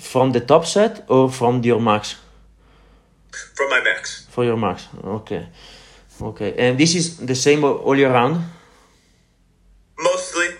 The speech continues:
Speaker 2: mostly. Um, occasionally, we will have a top set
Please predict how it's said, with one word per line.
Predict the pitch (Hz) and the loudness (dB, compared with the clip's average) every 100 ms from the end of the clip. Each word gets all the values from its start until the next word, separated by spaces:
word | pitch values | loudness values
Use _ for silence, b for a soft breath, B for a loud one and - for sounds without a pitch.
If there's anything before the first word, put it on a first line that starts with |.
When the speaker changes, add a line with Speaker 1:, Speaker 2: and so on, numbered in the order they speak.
| - | -6
Speaker 2:
mostly. | 139 139 - 139 139 - | -4 -4 -4 -4 -6 -8
Um, | - 123 120 113 110 | -6 -4 -4 -6 -10
occasionally, | - - - 139 151 165 170 175 175 175 170 | -14 -12 -8 -6 -6 -10 -10 -10 -10 -12 -16
we | 131 | -14
will | 127 120 | -10 -8
have | 123 117 113 | -4 -4 -4
a | 101 | -8
top | 101 - 123 123 | -10 -8 -8 -8
set | - - 117 | -6 -4 -4